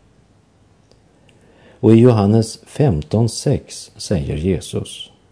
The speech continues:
"Ni har inte utvalt mig, utan jag har utvalt er." Och under apostlamötet i Jerusalem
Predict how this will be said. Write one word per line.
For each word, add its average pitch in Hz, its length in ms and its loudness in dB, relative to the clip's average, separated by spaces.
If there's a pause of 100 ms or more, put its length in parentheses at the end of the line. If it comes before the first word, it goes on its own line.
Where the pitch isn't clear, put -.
(160)
"Ni 127 320 2
har 90 240 -2
inte 78 580 -4 (100)
utvalt 85 640 -6
mig, 98 280 -8 (840)
utan 76 400 -2 (240)
jag 82 360 0
har 80 540 -2
utvalt 73 920 -4
er." 110 380 -6 (1200)
Och - 220 2
under 117 260 6
apostlamötet 101 1000 2
i 117 40 4
Jerusalem 117 880 0